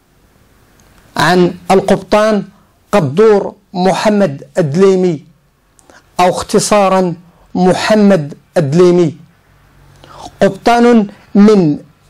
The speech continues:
أزمنة الحماية تم تعيينه لمهمة خاصة، أن يقوم بتسيير معتقل تزممارت بين ميدلت والرشيدية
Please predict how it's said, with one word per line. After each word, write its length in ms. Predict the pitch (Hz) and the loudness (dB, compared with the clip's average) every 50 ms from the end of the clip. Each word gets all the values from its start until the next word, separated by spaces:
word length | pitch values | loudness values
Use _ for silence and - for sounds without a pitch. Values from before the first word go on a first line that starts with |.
| - | -2
أزمنة 720 | 226 240 208 170 151 147 156 185 190 202 233 254 247 233 226 - | 0 0 0 0 -2 -2 -2 0 2 2 2 2 2 0 0 0
الحماية 720 | 214 180 - - 202 190 180 175 160 143 135 139 139 - - _ _ _ _ _ _ _ _ _ _ _ _ _ _ _ - - _ _ _ - | -2 -4 -4 -4 -4 -2 -2 -2 -2 -2 -4 -6 -8 -12 -16 _ _ _ _ _ _ _ _ _ _ _ _ _ _ _ -20 -20 _ _ _ -2
تم 480 | - 233 233 226 214 185 151 139 147 151 | 0 2 2 4 4 2 2 0 -2 -4
تعيينه 960 | 139 - 190 156 135 156 190 220 240 254 240 240 208 165 196 226 220 214 214 _ _ _ _ _ _ _ _ - | -4 -2 0 0 0 0 2 2 2 4 4 4 2 2 2 0 0 -2 -4 _ _ _ _ _ _ _ _ -2
لمهمة 1300 | 190 190 190 214 240 240 226 - - 196 214 220 190 202 240 233 226 220 214 208 - 247 240 220 175 160 - - | 0 2 2 4 4 2 2 0 0 0 0 2 2 2 2 2 2 2 0 0 0 -2 -2 -2 -2 -6 -12 -16
خاصة، 720 | - - - - 196 214 214 202 - - - 220 196 - _ _ _ _ _ _ _ _ _ _ _ _ _ _ _ _ _ - | -14 -10 -6 -2 -2 -2 -2 -2 -4 -4 -2 -2 -2 -4 _ _ _ _ _ _ _ _ _ _ _ _ _ _ _ _ _ -4
أن 180 | - 196 190 165 | 0 2 2 2
يقوم 560 | 151 147 - - 233 233 220 208 208 208 208 202 _ _ _ _ _ _ - | 0 0 0 0 0 0 2 0 0 -2 -4 -6 _ _ _ _ _ _ -6
بتسيير 960 | 175 160 208 202 208 226 214 - - 220 220 226 226 226 208 220 214 202 202 - _ _ _ - | -2 -2 0 0 0 -2 -2 -2 -4 -4 -2 0 0 2 0 0 -2 -4 -6 -10 _ _ _ -6
معتقل 880 | 170 185 185 151 135 131 - - - 240 226 - 214 208 202 214 196 - _ _ _ _ _ _ _ | -2 -2 0 0 -2 -4 -8 -6 -4 -4 -2 0 0 0 -2 -2 -6 -12 _ _ _ _ _ _ _
تزممارت 840 | - 247 226 175 196 214 202 202 202 196 190 165 139 - - - - _ _ _ _ _ _ _ _ _ _ _ _ _ _ - | -2 -2 0 0 0 0 0 0 0 0 0 -2 -2 -4 -8 -20 -20 _ _ _ _ _ _ _ _ _ _ _ _ _ _ -4
بين 320 | - 165 202 202 190 185 180 | 0 2 2 2 2 2 2
ميدلت 580 | 180 196 196 151 170 190 185 170 - - - _ _ _ - | 2 2 2 2 2 0 -2 -2 -4 -10 -20 _ _ _ -4
والرشيدية 920 | - 175 185 190 190 196 190 - - 233 214 170 196 202 202 202 196 | -2 0 0 0 0 -2 -4 -4 -4 -6 -4 -2 -2 0 0 0 -2